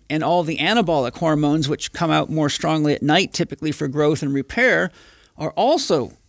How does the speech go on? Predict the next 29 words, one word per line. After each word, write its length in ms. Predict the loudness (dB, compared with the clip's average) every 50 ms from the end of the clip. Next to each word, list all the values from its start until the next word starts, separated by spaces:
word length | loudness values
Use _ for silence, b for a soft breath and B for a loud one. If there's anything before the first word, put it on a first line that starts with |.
| _
nighttime 600 | -4 0 2 2 2 2 0 -2 0 2 2 2
hormones. 480 | 2 2 2 2 2 0 0 -2 -4 -8 B B B B B B B B B B B _
So 340 | -4 0 4 4 4 4
the 180 | 2 0 0 0
more 320 | 0 2 2 4 4 4 2
stimulated 800 | 2 0 -2 -2 0 0 2 2 2 2 2 2 2 0 0
a 60 | 0 -2
woman 420 | -2 -2 -2 -2 -2 -2 -2 0
gets 420 | 2 2 2 2 0 -2 -6 -2
with 240 | -2 -2 -2 -4 -8 _ _ _ _ _
anything 580 | 2 4 4 4 4 2 0 -2 -2 -2 -2 -2
that 140 | -4 -4 -2
elevates 500 | 0 2 2 2 2 2 0 -2 -4 -6
cortisol 640 | -2 0 0 2 0 0 0 2 2 2 2 0 0
and 220 | -2 -2 -2 0
triggers 280 | 0 0 2 2 2 0
adrenaline, 420 | 0 0 2 2 2 2 2 2 0
which 140 | -2 -2 -2
then 140 | -2 0
elevates 400 | 0 0 0 0 0 -2 -4 -4
cortisol, 600 | -2 0 0 2 2 2 2 2 4 2 2 0 b b b b b b b b b b b
the, 220 | 0 0 0 0 0 -8 _ _ _ _ _ -8
if 120 | -6 0
that's 220 | 2 2 2 2 0
done 300 | 2 2 2 2 2 -2
chronically, 960 | -4 -4 0 2 2 4 4 2 2 0 -2 -4 -2 0 -2 -2 -4 -8 -14 -20 _ -6
the 200 | 0 2 2 2
adrenal 440 | 2 0 0 2 4 4 4 2
glands 560 | 2 2 0 2 2 0 0 0 -2 -4 -6